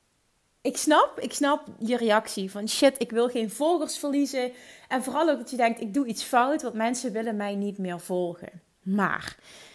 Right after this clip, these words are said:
nou ja, ik denk dat dit voor iedereen geldt. Voor mij in ieder geval wel. Ik verlies ook elke dag volgers en ik ben er blij om.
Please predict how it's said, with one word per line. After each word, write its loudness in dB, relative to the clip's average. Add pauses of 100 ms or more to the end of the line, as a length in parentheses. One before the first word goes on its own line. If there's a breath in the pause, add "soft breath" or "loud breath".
(1200 soft breath)
nou 8
ja, 8
ik 0
denk 2
dat 2
dit -2
voor -8
iedereen 4
geldt. 0
Voor -2
mij 6
in 4
ieder 2
geval -2
wel. 2
Ik 2
verlies 0 (120)
ook 0 (140)
elke 6
dag -2
volgers -2
en 2
ik -2
ben 0
er -4
blij 2
om. -6